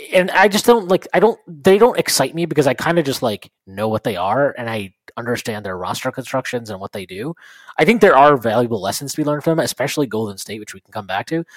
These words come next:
But if you look at the East, I think the East is so interesting because, like,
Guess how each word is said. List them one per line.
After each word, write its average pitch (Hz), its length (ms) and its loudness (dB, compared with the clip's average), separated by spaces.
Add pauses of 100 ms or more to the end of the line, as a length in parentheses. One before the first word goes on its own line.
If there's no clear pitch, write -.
(160)
But 175 80 4
if 165 80 2
you 233 80 0
look 269 120 2
at 339 60 -2
the - 140 -12
East, 160 380 -6
I 165 80 0
think 214 140 -8
the 269 160 -16
East 156 180 -8
is - 60 -8
so - 140 -4
interesting 139 440 -10
because, 127 300 -6
like, 107 300 -8